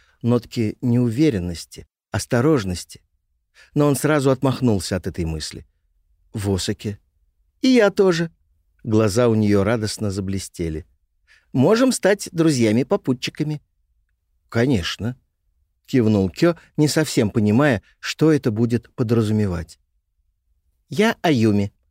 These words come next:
смело протянула ему руку девица, которая точно не являлась японкой. «Кё», ответно пожал её руку юноша, беспокоясь, не влажные ли у него ладони. Весь оставшийся путь до Осаки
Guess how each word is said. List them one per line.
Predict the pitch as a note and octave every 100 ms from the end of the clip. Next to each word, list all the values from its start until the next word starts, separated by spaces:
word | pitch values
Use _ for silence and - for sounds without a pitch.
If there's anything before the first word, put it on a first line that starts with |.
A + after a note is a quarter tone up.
| _ _ _ -
смело | - E3 C#3+ A2
протянула | G2 A#2+ - B2+ A2+ G#2
ему | G#2 G#2+ G#2+
руку | G#2 -
девица, | F#2 G#2 C3+ E3+ - F2 _ _
которая | - B2 B2+ B2
точно | B2+ B2 -
не | B2 C3
являлась | C3+ B2 F#2+ E2+ -
японкой. | G#2 G2 D#2 - C#2 _ _ _ _ _ _ _ _ _ _ _ _
«Кё», | E3+ C3 F#2 - _ _ _ _
ответно | A#2 A2 A2+ A2 A2
пожал | - G#2 G#2+ G2+
её | G2+ G2+
руку | G2 G2
юноша, | F2+ C#3+ C3+ - - - _ _ -
беспокоясь, | A#2+ - A2+ - A2 G#2 - -
не | C3+
влажные | A#2+ A2 A#2 A#2 A2 G#2
ли | G2 G2+
у | F#2+
него | F#2+ F#2 G#2
ладони. | G2 G#2 F#2 D#2 C2 - _ _ _ _ _ _ _ _ _ _ _ -
Весь | E3+ A3 F3
оставшийся | D3 E3 E3 - B2 B2+
путь | - B2 -
до | A2 G#2+ E3
Осаки | F3+ C3 -